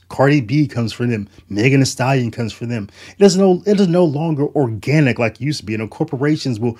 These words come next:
they'll even tell us what to wear. Every, every couple of years, every year. "Oh, this is what you wear. This is culture." That comes from them. That comes from Hollywood. That comes en-, entertainment.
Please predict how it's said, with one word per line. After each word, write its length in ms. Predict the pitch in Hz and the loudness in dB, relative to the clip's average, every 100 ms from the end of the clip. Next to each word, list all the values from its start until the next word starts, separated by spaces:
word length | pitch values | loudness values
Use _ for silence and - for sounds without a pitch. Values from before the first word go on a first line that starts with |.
| - | -6
they'll 180 | - 185 | 2 2
even 240 | 196 185 160 | 4 2 0
tell 220 | - 170 | -2 -2
us 140 | 123 | -2
what 160 | 127 151 | -4 -4
to 100 | 135 | -4
wear. 380 | 123 156 98 - | 0 0 -2 -4
Every, 240 | 254 339 | -2 0
every 160 | 294 262 | 0 -2
couple 260 | - 196 | -2 -2
of 60 | 147 | 0
years, 220 | 156 110 | 0 2
every 180 | 135 123 | -2 -2
year. 160 | 117 92 | -6 -6
"Oh, 240 | 185 285 156 | -6 -4 -2
this 220 | 151 175 | 0 -2
is 80 | 110 | -2
what 200 | 117 - | -8 -8
you 60 | |
wear. 260 | 104 98 90 - - _ | -10 -10 -14 -18 -20 _
This 220 | 120 120 | -6 -6
is 120 | 95 | -6
culture." 560 | 90 - 107 104 - - _ _ _ _ _ - | -12 -6 -6 -6 -12 -20 _ _ _ _ _ -10
That 200 | 151 - | -10 -6
comes 260 | - 156 | 0 0
from 200 | 143 127 | 0 -2
them. 260 | 135 143 92 107 | 0 0 -2 -6
That 160 | 120 | -6
comes 180 | - 135 | -4 -6
from 140 | - | -4
Hollywood. 540 | 123 - 156 117 101 98 | -6 -2 -2 -2 -6 -6
That 180 | 107 - | -8 -6
comes 260 | 135 - | -8 -8
en-, 180 | 120 127 139 | -8 -8 -4
entertainment. 580 | 131 117 - 147 - | -4 -4 -6 -4 -6